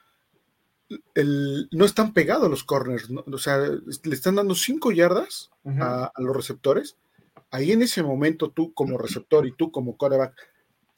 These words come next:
Speaker 1: tú receptor te das un pasito, te volteas y el quarterback te tira ahí y ya tienes la yarda que necesitabas,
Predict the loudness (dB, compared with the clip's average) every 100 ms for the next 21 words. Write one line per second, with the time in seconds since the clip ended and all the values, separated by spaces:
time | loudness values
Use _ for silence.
0 | _ _ 2 2 2 -4 0 0 0 0
1 | 2 4 2 0 -4 -4 -6 -4 -2 -2
2 | 2 0 0 -4 0 0 0 -4 -6 -4
3 | -2 -2 -2 -2 -2 -2 0 2 2 2
4 | 0 -2 -4 -8 -10 -6 -4 -4 -8